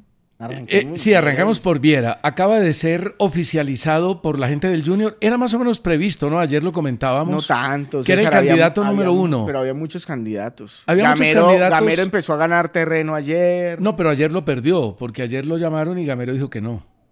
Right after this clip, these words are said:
Speaker 2: Tan raro,
Speaker 1: No,
Speaker 2: ¿por qué?
Speaker 1: antier lo llamaron.
Speaker 2: ¿Por qué?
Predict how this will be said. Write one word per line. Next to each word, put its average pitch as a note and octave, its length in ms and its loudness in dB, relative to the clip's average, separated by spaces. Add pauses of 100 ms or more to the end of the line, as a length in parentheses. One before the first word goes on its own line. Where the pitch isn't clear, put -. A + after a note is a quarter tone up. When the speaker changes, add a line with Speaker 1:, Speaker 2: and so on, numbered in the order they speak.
(580)
Speaker 2:
Tan A2+ 220 -14
raro, B2 240 -8
Speaker 1:
No, G3 100 2
Speaker 2:
¿por B2 80 -8
qué? D#3 80 0
Speaker 1:
antier D3 540 0
lo B2 140 -4
llamaron. F#2 420 -8
Speaker 2:
¿Por B2 200 -8
qué? B2 320 -8